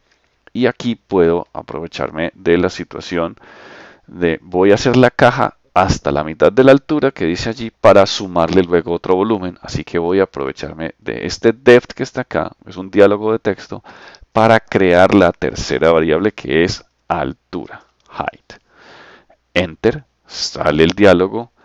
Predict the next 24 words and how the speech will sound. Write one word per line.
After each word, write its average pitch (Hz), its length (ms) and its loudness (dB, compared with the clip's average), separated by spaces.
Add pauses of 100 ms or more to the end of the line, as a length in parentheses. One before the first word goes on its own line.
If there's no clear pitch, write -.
la 92 180 2
altura 80 520 0
es - 200 -10
también 85 420 -2
sesenta, 85 520 -10
se 92 100 -4
alcanza 73 380 -8
a 78 40 0
ver 80 140 0
en 85 160 -4
las 82 140 -4
dimensiones 76 500 -14
totales 80 480 -6
del 82 160 2
sólido 80 480 -8
que - 160 -20
está - 300 -16 (100)
a - 80 -12
la 82 160 -2
derecha. 107 460 -4 (1400)
Puedo 87 480 -2
aceptar 80 600 -2
directamente 98 640 -2
aquí. 120 360 -2